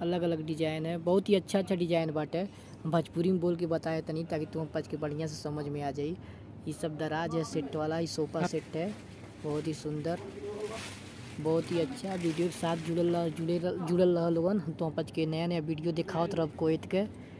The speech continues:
अगर कुवैत की वीडियो देखे के बाटे, तो चैनल के सब्सक्राइब कर ला, ताकि कौनो वीडियो डाली तो तुम पच के लगे पहुँच जा, ताकि तुम पच अच्छा से देख ले लोगन कि कैसन कुवैत में सामान बि-, बिकला आ कैसन वहाँ का आदमी यूज करना कुवैत में के।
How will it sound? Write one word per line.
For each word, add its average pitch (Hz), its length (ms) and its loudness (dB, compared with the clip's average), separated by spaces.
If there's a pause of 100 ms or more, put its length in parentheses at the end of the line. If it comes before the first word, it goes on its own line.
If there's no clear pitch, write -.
(420)
अगर 156 200 2
कुवैत 147 260 4
की 170 100 0
वीडियो 160 460 2
देखे 160 300 2
के 170 80 0
बाटे, 170 360 2
तो 254 800 -4
चैनल 165 320 0
के 175 80 0
सब्सक्राइब 160 560 0
कर 170 160 2
ला, 170 80 4
ताकि 160 240 2
कौनो 160 280 0
वीडियो 160 400 0
डाली 156 260 0
तो 156 100 -6
तुम 156 280 -4
पच 156 120 -2
के 156 80 -2
लगे 151 200 2 (100)
पहुँच 151 340 0
जा, 160 180 2
ताकि 156 220 0
तुम 151 300 -2
पच 160 100 4
अच्छा 160 300 2
से 160 120 0
देख 156 240 2
ले 160 100 2
लोगन 156 300 2 (200)
कि 262 380 -4
कैसन 175 280 4
कुवैत 165 360 2
में 165 140 0
सामान 160 420 0
बि-, 151 240 2
बिकला 175 520 2 (440)
आ - 100 -2
कैसन 170 380 2
वहाँ 156 200 0
का 165 100 0
आदमी 160 240 0
यूज 156 220 -2
करना 156 300 -2
कुवैत 151 380 0
में 151 140 -2
के। 175 140 -2